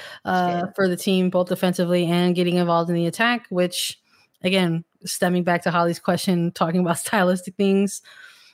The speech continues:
Speaker 1: American soccer do like to give their outside backs into play a
Speaker 2: I,
Speaker 1: whole,
Speaker 2: I
Speaker 1: a
Speaker 2: also
Speaker 1: whole
Speaker 2: had
Speaker 1: lot.
Speaker 2: Kristen Edmonds in this mix, but she's truly played all over the pitch.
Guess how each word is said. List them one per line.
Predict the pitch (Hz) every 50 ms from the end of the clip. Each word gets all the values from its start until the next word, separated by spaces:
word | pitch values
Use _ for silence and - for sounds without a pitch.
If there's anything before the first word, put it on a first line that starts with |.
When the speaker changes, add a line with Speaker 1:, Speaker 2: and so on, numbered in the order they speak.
| _ _ -
Speaker 1:
American | 190 185 180 175 175 175 175
soccer | 175 170 165 170 165
do | 170 170
like | 170 165 165
to | 170
give | 160 165 160
their | - 170 160 160 156 156 151 -
outside | 160 160 - 170 160 156
backs | 156 156 156 151 - -
into | - 175 165 - 170 160
play | - 170 160 160 160 156
a | 156 160
Speaker 2:
I, | 165 208 233
Speaker 1:
whole, | - -
Speaker 2:
I | 226
Speaker 1:
a | 233 226
Speaker 2:
also | 233 269 -
Speaker 1:
whole | 339 320
Speaker 2:
had | 302 - -
Speaker 1:
lot. | - - - - _ _
Speaker 2:
Kristen | - - 254 247 - 277 254 -
Edmonds | - 190 196 185 190 170 156 147 143 - -
in | - 165 175
this | 165 160 160 - -
mix, | 175 127 - - - - -
but | - - 180 -
she's | - - 208 196 190 -
truly | - 226 208 185 190 185
played | 185 202 190 170 156
all | - - 160 165 165
over | 165 156 180 185
the | 196 190
pitch. | 233 226 233 247 247 - -